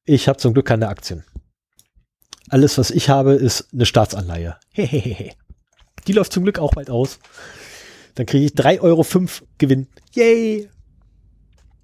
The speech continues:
Fünfzig Euro habe ich eingesetzt. Kann man sich selber ausrechnen, wie wenig das ist, das rauskommt. Das ist nicht, Staatsanleihen sind's nicht wert.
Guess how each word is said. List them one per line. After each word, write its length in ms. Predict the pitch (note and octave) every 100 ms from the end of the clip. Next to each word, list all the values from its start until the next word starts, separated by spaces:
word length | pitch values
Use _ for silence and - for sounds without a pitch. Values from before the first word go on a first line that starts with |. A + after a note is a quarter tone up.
| -
Fünfzig 440 | - E3 E3+ D#3+ F3
Euro 180 | E3 D#3
habe 100 | D3
ich 120 | D3+
eingesetzt. 440 | C#3 D3 A2+ G#2+
Kann 120 | - C3
man 100 | B2+
sich 100 | A2+
selber 200 | C3 B2
ausrechnen, 380 | A2 A2+ G2+ G#2
wie 160 | G#2+
wenig 260 | A#2 B2+ -
das 140 | A2+
ist, 160 | C3+ -
das 160 | B2+ C#3+
rauskommt. 640 | A#2+ G2+ - - F#3+ -
Das 200 | D#3+ -
ist 220 | D#3 -
nicht, 180 | D#3 - C3 - - - _ _ - C#4 A#3+
Staatsanleihen 760 | - C#3 C3+ - A#2+ A#2 A#2
sind's 280 | A2 A2+ -
nicht 160 | E2+ F#2
wert. 280 | F2+ F2+